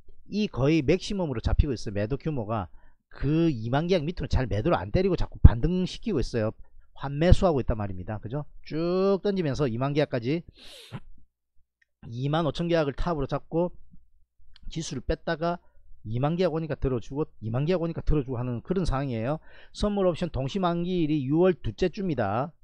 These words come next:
목요일. 이번에 선물 옵션 동시 만기일 있어요. 자,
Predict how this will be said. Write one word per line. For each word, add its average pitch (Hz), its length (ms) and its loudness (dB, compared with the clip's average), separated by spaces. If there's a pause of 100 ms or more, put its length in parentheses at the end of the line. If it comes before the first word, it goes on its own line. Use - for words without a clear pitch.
(160)
목요일. 139 580 2 (1000)
이번에 139 180 0
선물 165 280 2
옵션 139 180 6
동시 117 240 2
만기일 160 340 4
있어요. 127 500 2 (4000)
자, 92 320 -2